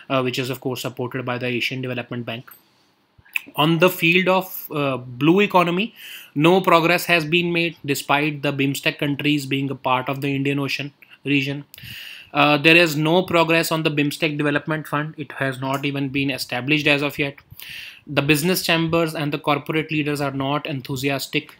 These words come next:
and they're not fully integrated with the activities of bimstec. So currently only the government level and the civil society members are participating in bimstec meetings. So it is lacking the economic strength that,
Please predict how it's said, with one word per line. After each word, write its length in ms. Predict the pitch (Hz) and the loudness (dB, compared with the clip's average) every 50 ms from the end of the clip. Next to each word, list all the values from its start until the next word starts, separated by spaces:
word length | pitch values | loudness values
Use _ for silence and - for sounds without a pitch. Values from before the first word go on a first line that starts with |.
| _ _ | _ _
and 220 | - 135 127 127 | -10 -8 -6 -4
they're 100 | 127 131 | -4 -4
not 300 | 127 131 135 139 143 - | -4 -2 -2 -4 -4 -6
fully 400 | - - - 139 135 143 143 147 | -6 -6 -6 -4 -4 -2 -2 -4
integrated 640 | 156 - 143 135 120 - 139 139 147 143 139 143 139 | -4 -6 -6 -4 -2 -2 0 0 0 -2 -2 -4 -6
with 180 | 139 139 135 131 | -4 -4 -4 -2
the 160 | 139 135 135 | -2 -2 -2
activities 540 | 127 - _ - 139 139 135 143 139 131 139 | -2 -4 _ -6 -4 -4 -2 -2 -4 -4 -4
of 160 | 127 123 127 | -6 -6 -6
bimstec. 420 | 127 127 131 - - 143 139 139 _ _ - - - - - - - - | -6 -6 -6 -6 -6 -8 -8 -8 _ _ -20 -20 -20 -20 -20 -20 -16 -10
So 200 | - - 156 135 | -4 -2 -2 -2
currently 580 | - - 160 143 143 143 143 139 165 160 160 170 | 0 2 2 4 4 4 2 2 0 2 2 2
only 380 | 156 143 143 139 139 143 147 | 0 0 -2 0 0 0 0
the 160 | 139 143 139 | 0 -2 -2
government 460 | 131 135 127 123 139 147 151 151 - - | -2 -2 -4 -2 -2 -2 -2 -4 -4 -4
level 240 | 156 151 156 156 | -4 -2 -2 -2
and 200 | 147 139 131 131 | -2 -2 -4 -4
the 80 | 127 131 | -8 -6
civil 260 | - - 135 139 139 | -6 -4 -4 -4 -4
society 420 | 135 151 135 - 139 131 127 - 139 | -4 -4 -4 -4 -6 -6 -6 -6 -4
members 380 | 139 131 123 127 127 127 120 | -4 -4 -4 -4 -4 -6 -4
are 180 | 131 127 123 123 | -4 -6 -6 -6
participating 680 | - - 123 120 - 123 123 123 127 117 - 131 127 | -6 -6 -6 -6 -8 -10 -10 -10 -10 -8 -8 -8 -8
in 100 | 127 127 | -6 -6
bimstec 380 | 120 120 120 - - 127 - - | -8 -8 -10 -10 -12 -12 -10 -8
meetings. 460 | 135 - 127 - 156 156 - - - - - - - - - - - - - - | -8 -8 -8 -8 -8 -8 -10 -12 -14 -16 -20 -20 -18 -16 -14 -12 -12 -14 -12 -10
So 540 | - - 160 151 151 151 151 160 160 - _ - 151 - | -4 0 2 2 4 4 4 2 0 -4 _ -14 -8 -4
it 160 | 165 151 - | -4 0 2
is 340 | 170 160 147 143 - - - | 2 0 0 0 -4 -4 -4
lacking 580 | 135 131 131 139 139 - - 170 170 170 160 147 | -2 0 0 0 0 0 -2 -2 -2 0 2 2
the 220 | 165 165 165 - | 2 2 2 -2
economic 600 | 165 165 - 151 156 160 170 180 190 196 190 - | -6 -2 0 0 2 2 2 2 2 2 0 -2
strength 480 | - - - 151 147 139 143 143 - - | -6 -8 -4 -4 -2 -2 -2 -4 -8 -6
that, 300 | 139 139 131 127 127 - | -2 -2 -2 -2 -4 -8